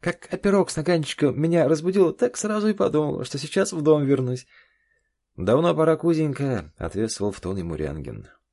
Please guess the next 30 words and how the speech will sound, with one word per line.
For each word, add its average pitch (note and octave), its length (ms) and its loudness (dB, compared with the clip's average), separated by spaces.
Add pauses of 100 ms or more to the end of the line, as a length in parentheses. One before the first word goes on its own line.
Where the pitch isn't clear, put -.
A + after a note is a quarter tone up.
(200)
"Вижу, D#3 300 4
забегался D3+ 640 4
ты, A#2+ 420 0
устал. C3 600 -6 (220)
Не G#3+ 100 -4
положено G#3+ 520 2
вору A#2+ 240 6
мать A2 220 2
родную G#2 320 2
забывать. F#2 640 -2
Скоро A3+ 260 -2
поедем. F#3+ 560 -8 (340)
Тебя C3+ 220 -2
сам F3 220 -4
Колодея D3+ 500 0
будет C3+ 220 -4
допрашивать". B2+ 640 -8 (920)
Обер A2+ 280 0
Панов A2+ 500 0 (380)
выдернул G#2+ 500 4
из F#2+ 60 -2
штанов G2 380 0
задержанного E2+ 540 0
ремень, F#2+ 440 -2 (340)
продел C3 380 4
согнутый A2+ 420 0
пополам G#2 480 2
хвост G2+ 400 -4
в - 80 -18
пряжку. F#2+ 500 -6